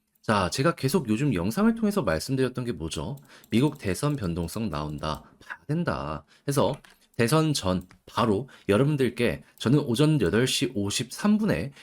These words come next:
유엑스 링크 칠백구십육 원에 구백십오 원까지 보자 말씀드릴 수 있었습니다. 근데 유엑스 링크를 계속해서 여러분들께 소개드리고 있는데 그 이유는 뭘까요?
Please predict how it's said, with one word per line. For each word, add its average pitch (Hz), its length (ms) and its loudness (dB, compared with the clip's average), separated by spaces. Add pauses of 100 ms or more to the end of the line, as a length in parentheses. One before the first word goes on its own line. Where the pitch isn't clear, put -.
유엑스 160 380 2
링크 101 440 -2 (240)
칠백구십육 143 1160 0
원에 185 260 0 (220)
구백십오 190 720 0
원까지 190 720 4
보자 180 320 2 (200)
말씀드릴 98 600 0
수 127 320 -4
있었습니다. 87 800 -6 (260)
근데 196 140 4
유엑스 202 240 4
링크를 160 540 4
계속해서 226 680 2
여러분들께 139 440 2
소개드리고 196 480 2
있는데 95 480 -2 (200)
그 - 220 4
이유는 190 360 6
뭘까요? 69 500 -4